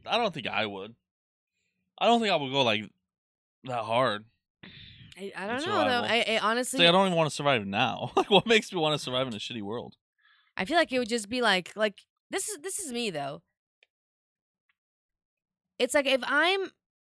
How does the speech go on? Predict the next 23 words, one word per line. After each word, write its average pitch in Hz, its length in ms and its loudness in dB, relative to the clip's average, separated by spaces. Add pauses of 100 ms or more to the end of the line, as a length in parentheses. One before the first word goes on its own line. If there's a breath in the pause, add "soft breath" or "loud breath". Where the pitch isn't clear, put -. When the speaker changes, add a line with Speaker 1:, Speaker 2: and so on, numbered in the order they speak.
(2000)
Speaker 2:
stranded 247 680 2
like 185 180 0
that, 180 160 4
like, 165 140 -2
my 196 120 -2
plane 233 340 0
crashed, 233 380 -2
I'm 208 140 -2
literally 269 600 6
in 247 80 -2
the 233 60 -2
mountains 214 520 2
with 180 140 -8
fucking 220 560 -8
snow 196 680 0
around 175 520 0
me, 160 100 -6
and 160 120 -8
there's 175 200 -4
no 190 100 0
way 190 140 -2
to 180 80 -6
cr-, 180 120 -12